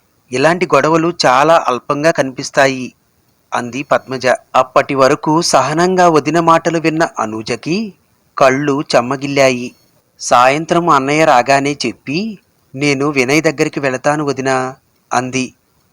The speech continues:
ఇది కరెక్ట్. అని ఆప్యాయంగా దగ్గరికి తీసుకుంది పద్మజ. అనూజ లేని మూడు రాత్రులు మూడు యుగాలుగా గడిపాడు వినయ్. మామూలుగా ప్రతిరోజు ఆఫీసుకు వెళ్ళాక పని బిజీలో అనూజ సంగతి మర్చిపోయేవాడు.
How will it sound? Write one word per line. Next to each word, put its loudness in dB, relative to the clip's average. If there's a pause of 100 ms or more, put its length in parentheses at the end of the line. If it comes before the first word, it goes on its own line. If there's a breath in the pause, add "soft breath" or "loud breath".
(120)
ఇది -4
కరెక్ట్. 0 (400)
అని -4 (100)
ఆప్యాయంగా 0
దగ్గరికి -4
తీసుకుంది -10
పద్మజ. -2 (440)
అనూజ 2
లేని 4
మూడు 2
రాత్రులు 0
మూడు -2
యుగాలుగా 2
గడిపాడు 0
వినయ్. 0 (800)
మామూలుగా 4
ప్రతిరోజు 0
ఆఫీసుకు 2
వెళ్ళాక 0 (560)
పని 2
బిజీలో 2 (360)
అనూజ 0
సంగతి 0
మర్చిపోయేవాడు. 2